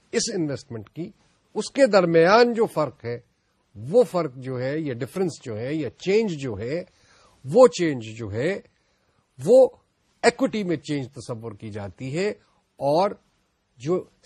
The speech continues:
statement of changes in equity بنائی جاتی ہے، وہاں پہ ریفلیکٹ کی جاتی ہے۔ جہاں تک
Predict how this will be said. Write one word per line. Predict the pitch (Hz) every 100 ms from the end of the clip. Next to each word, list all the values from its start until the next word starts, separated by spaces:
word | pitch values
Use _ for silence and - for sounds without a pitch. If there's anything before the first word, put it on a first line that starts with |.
| -
statement | - 196 220 - 214 208
of | 180 - -
changes | 196 208 208 160
in | 131
equity | - - 233 226 185
بنائی | 143 123 117
جاتی | 117 113 113
ہے، | 190
وہاں | 156 110 226
پہ | 180 160 143 - _ -
ریفلیکٹ | 135 117 127 -
کی | - 80
جاتی | - _
ہے۔ | _ _ _ _ _ _ _ _ _ _ _ _ _ _ _ _ _ _ _ _ _ _ _ _ _ _ _ _ _ _ _ _ _ _ _ _ _ _ _ _ _ _ _ _ _ -
جہاں | 160 220
تک | 254 269